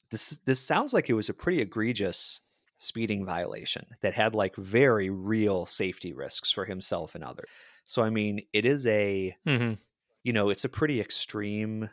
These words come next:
Speaker 1: um, sort of penalty, but,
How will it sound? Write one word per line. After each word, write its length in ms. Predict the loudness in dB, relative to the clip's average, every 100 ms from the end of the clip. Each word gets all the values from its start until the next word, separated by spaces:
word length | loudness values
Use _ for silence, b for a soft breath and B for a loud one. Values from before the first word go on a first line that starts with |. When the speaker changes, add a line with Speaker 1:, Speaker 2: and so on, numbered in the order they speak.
| _ -20 _ -6
Speaker 1:
um, 500 | -4 -4 -6 -10 -14 -18 -12
sort 240 | -4 -2
of 160 | -4 -10
penalty, 720 | -10 -8 -6 -6 -6 -6 -10 _ _ -20 -10 -2
but, 520 | 0 0 -2 -6